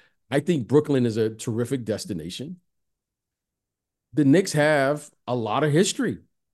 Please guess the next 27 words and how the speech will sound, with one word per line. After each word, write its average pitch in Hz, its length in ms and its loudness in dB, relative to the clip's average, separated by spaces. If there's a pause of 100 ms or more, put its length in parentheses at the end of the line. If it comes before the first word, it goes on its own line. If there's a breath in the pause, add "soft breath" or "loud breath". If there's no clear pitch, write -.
(140)
I 104 80 -10
mean, 165 460 -2 (200)
they've 135 160 -2
won 185 140 2
a 208 60 4
championship. 240 580 2
Shouldn't 202 320 0
they 226 160 6
have 233 240 4
a 226 80 2
better 190 540 0 (580)
fan 190 240 0
base? 240 440 -4 (100)
Shouldn't 302 320 -6
they? 392 120 -6 (240)
I 160 80 -6
mean, 190 380 2
am 139 200 -2
I 139 80 0
missing 190 320 0
something 302 340 2
here? 311 240 0
I 180 40 0
mean, 170 240 0
is 143 140 -4
this 208 220 -6
like, 196 360 0